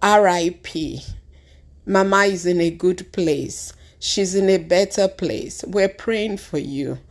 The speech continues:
That's not good enough. Just be sensitive. You're a Christian, pray for the person. Ask questions. How are you feeling? Is there anything I can do to make you feel better? Do you want to talk about it?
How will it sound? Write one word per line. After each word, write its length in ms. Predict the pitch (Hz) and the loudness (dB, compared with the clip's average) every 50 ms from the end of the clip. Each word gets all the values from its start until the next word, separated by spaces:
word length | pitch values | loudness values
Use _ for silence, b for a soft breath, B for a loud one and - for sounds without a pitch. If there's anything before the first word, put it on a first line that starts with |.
| b b b b b b | b b b b b b
That's 540 | - 165 143 - 180 190 196 190 - - - | -16 -6 -2 0 0 0 0 -4 -6 -6 -4
not 340 | 202 175 170 170 170 165 - | -2 0 0 0 -2 -4 -6
good 200 | - 160 160 151 | -6 -6 -6 -6
enough. 640 | 147 135 135 139 131 127 135 131 - - - - _ _ b b b b b b b b - | -6 -6 -6 -6 -6 -6 -8 -10 -14 -20 -20 -20 _ _ b b b b b b b b 2
Just 320 | - 262 294 294 - - | 4 4 4 4 2 -4
be 80 | 214 196 | -6 -6
sensitive. 1000 | - - - 185 180 180 185 180 - 185 175 180 - 180 165 - 143 - - - | -4 -4 -2 -2 -2 -2 -2 -4 -4 -6 -6 -6 -6 -6 -6 -6 -6 -10 -12 -10
You're 160 | - 196 185 180 | -4 0 0 0
a 80 | 185 | 0
Christian, 580 | 180 - - 202 202 - - - 202 190 196 196 | -2 -2 -2 -2 -2 -2 -2 -2 -2 -2 -2 -4
pray 220 | - - 180 180 | -4 -2 -2 -2
for 180 | 175 - 160 156 | 0 -2 -4 -2
the 140 | 156 165 165 | -2 -4 -4
person. 540 | - - 175 180 180 - - 180 185 180 - - | -2 -2 -2 -2 -2 -4 -4 -4 -4 -6 -6 -6
Ask 340 | 208 214 233 - - - - | -6 -4 -4 -4 -6 -6 -4
questions. 720 | - 202 190 190 - - - 185 147 - - - - - B B B B B B B B B | -2 -2 0 0 -2 -2 -4 -4 -6 -6 -8 -10 -12 -14 B B B B B B B B B
How 300 | - - 262 254 262 254 - - _ - | -2 0 0 0 0 -2 -6 -8 _ -2
are 60 | 185 | -2
you 240 | 190 180 196 202 185 | 0 0 -2 -4 -4
feeling? 680 | - - - - 170 160 - 143 131 127 - 123 b b b b b b b b - | -6 -4 -2 0 0 0 0 -4 -6 -6 -10 -12 b b b b b b b b -2
Is 200 | 208 196 175 165 | -2 -2 0 0
there 140 | 220 220 214 | 0 2 2
anything 380 | 208 208 208 202 - 202 190 | 2 0 -2 -2 -2 -2 -2
I 120 | 175 170 170 | -2 -2 -4
can 260 | 170 - 170 165 165 | -4 -2 -2 -2 0
do 120 | 170 185 180 | -2 -4 -4
to 140 | - - | -4 -4
make 260 | 170 170 170 170 165 - | -2 -2 -2 -2 -4 -6
you 80 | 175 | -8
feel 200 | 165 - 170 170 151 | -6 -4 -4 -4 -2
better? 520 | 151 - 151 151 147 - - 131 135 147 b b b b b b b b - 165 | -2 -2 -2 -2 -2 -4 -6 -8 -8 -10 b b b b b b b b -18 -10
Do 120 | - - 196 | -4 0 2
you 140 | 196 196 196 | 2 4 4
want 200 | 185 175 180 175 | 4 2 2 0
to 60 | 175 | -2
talk 280 | 165 - 165 160 160 - | -2 -2 -2 -2 -2 -6
about 500 | 160 156 160 151 160 170 175 175 - 202 | -6 -4 -2 -2 -2 -2 -4 -4 -4 -4
it? 300 | 190 202 202 - - | -4 -4 -4 -8 -12